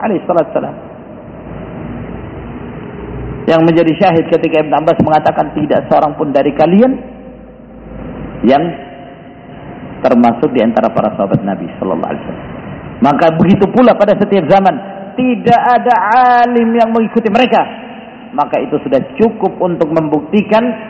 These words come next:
kesesatan kaum Khawarij. Ini, ma'asyiral muslimin rahimakumullah, di antara perbedaan-perbedaan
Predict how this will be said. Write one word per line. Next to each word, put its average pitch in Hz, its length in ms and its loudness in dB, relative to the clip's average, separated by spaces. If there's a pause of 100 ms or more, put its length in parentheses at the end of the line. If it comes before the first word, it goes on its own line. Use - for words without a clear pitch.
(160)
kesesatan 190 720 -2 (500)
kaum 139 240 -4
Khawarij. 110 440 -2 (2250)
Ini, 135 240 6
ma'asyiral 127 480 4
muslimin 117 320 0
rahimakumullah, 117 640 0
di 110 80 -4
antara 123 360 0 (1300)
perbedaan-perbedaan 117 1200 2